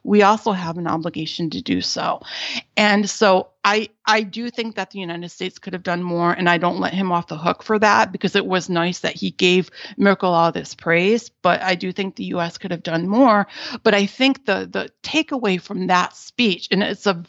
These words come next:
powerful speech, is that we're in this together. And as a democratic institutions, we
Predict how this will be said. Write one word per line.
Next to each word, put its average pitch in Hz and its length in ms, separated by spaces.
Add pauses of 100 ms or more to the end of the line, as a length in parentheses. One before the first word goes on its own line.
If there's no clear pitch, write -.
(120)
powerful 247 560
speech, - 560 (480)
is 208 320
that 185 640 (800)
we're 214 260
in 233 140
this 262 240
together. 175 600 (840)
And 202 160
as 202 220
a 202 200
democratic 220 540
institutions, 185 720
we 190 200